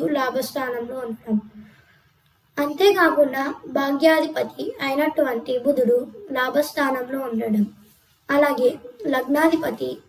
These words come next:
అయినటువంటి శుక్రుడు కూడా లాభస్థానంలో ఉండడం మనం గమనించవచ్చు. దీని వలన అతని జీవితంలో ధనయోగం, ధనయోగం కెరియర్లో చాలా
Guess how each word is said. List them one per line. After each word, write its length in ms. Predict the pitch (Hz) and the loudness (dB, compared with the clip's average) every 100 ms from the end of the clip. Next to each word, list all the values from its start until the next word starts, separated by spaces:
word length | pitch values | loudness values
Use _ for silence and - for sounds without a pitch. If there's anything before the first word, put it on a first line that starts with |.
| _ _ - | _ _ -8
అయినటువంటి 680 | 269 285 320 330 277 262 | -2 0 0 0 -2 -2
శుక్రుడు 500 | 233 262 226 - 277 | -4 -6 -10 -6 -2
కూడా 300 | 339 311 240 240 | 0 0 -2 -2
లాభస్థానంలో 840 | 240 226 269 - 277 233 226 247 | -4 -4 -4 -2 -2 -2 -2 0
ఉండడం 340 | 233 220 208 226 240 | 0 2 0 -2 -6
మనం 180 | 269 285 | -6 -4
గమనించవచ్చు. 840 | 262 240 240 262 - 277 220 - - - _ _ _ _ _ - | -4 -4 -4 -4 0 0 0 -4 -14 -20 _ _ _ _ _ -4
దీని 340 | 262 339 392 | 2 6 8
వలన 320 | 349 285 262 254 - | 8 4 0 -4 -4
అతని 340 | 262 220 302 349 | -4 2 4 4
జీవితంలో 640 | 302 302 320 294 254 254 247 | 4 0 0 0 0 -2 0
ధనయోగం, 720 | 254 277 330 294 262 233 240 240 339 - - _ - | 0 4 6 6 4 -4 -6 -8 -10 -14 -20 _ -6
ధనయోగం 560 | 277 285 330 294 294 311 | 0 4 6 6 4 0
కెరియర్లో 600 | 320 277 277 247 233 240 | 2 0 0 -2 0 -2
చాలా 440 | 214 254 240 294 | -2 0 0 2